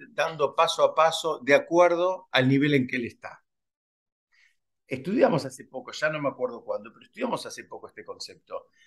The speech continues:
¿Se acuerdan que hablamos de un corbán que se llamaba Olev y Yored?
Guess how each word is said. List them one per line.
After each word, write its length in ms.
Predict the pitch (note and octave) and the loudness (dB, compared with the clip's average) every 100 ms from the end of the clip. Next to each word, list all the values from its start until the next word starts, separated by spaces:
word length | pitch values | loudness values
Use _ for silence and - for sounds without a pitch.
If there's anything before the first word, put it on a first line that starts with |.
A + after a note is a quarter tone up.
| _ | _
¿Se 140 | - | -4
acuerdan 340 | C3+ D3 F#3 E3 | -2 2 2 4
que 80 | C#3+ | 2
hablamos 600 | C#3 D#3 D#3+ D#3+ - - _ _ | 4 2 2 -2 -6 -18 _ _
de 160 | - B2 | -4 0
un 200 | C#3 E3 | 2 2
corbán 800 | D3+ C3 B2+ C3+ D3 E3 D#3+ D#3+ _ _ | 2 2 4 4 4 0 -6 -16 _ _
que 100 | - | -8
se 100 | B2+ | -6
llamaba 520 | A2+ B2+ C#3 D3 C#3+ C3 | -2 0 2 4 2 2
Olev 340 | A#2+ C3 D3 | 0 2 2
y 80 | C3 | 2
Yored? 420 | A#2 C3 D#3+ | 2 0 -2